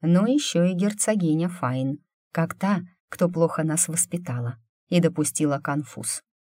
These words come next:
Папа легко мог урезать ей расходы на неделю, а то и две.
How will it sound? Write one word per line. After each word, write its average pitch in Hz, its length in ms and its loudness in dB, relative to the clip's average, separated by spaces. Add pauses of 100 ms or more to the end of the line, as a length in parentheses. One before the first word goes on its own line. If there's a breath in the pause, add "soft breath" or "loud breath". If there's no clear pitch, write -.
(160)
Папа 165 220 6
легко 160 320 2
мог 170 240 4
урезать 147 420 0
ей 147 320 2
расходы 160 800 0
на 175 120 6
неделю, 160 600 4
а 135 80 0
то 151 140 -2
и 147 120 2
две. 139 360 -2